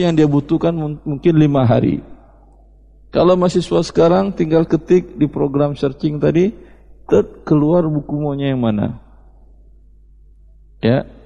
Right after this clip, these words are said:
memang lebih singkat jalannya, tapi biasanya semakin singkat jalannya semakin kurang berkah ilmunya. Karena ulama dahulu membaca sebuah masalah dari Sahih Bukhari, dia buka semuanya,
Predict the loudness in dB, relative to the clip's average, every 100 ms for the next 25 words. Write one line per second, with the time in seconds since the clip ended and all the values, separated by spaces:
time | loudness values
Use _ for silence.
0 | -2 0 2 4 4 4 2 0 -4 2
1 | 0 0 -10 -20 -20 -20 -20 -14 -2 2
2 | 4 4 2 2 2 0 -6 -16 -20 -20
3 | -12 -4 -2 2 2 4 0 2 -2 -4
4 | -8 -8 -6 -6 -6 -6 -2 0 2 0
5 | 0 -4 -6 -8 -6 -2 -2 -2 -14 -20
6 | -20 -20 -6 0 0 2 0 0 2 2
7 | 4 2 0 -2 -4 -8 -14 -20 -20 -20
8 | -20 -8 -2 2 2 2 2 2 2 4
9 | 4 4 2 2 2 2 -2 0 -2 -2
10 | 0 2 2 0 -2 -18 -20 -14 0 2
11 | 2 2 0 0 0 2 4 4 2 2
12 | 0 0 -2 -4 -4 -4 -4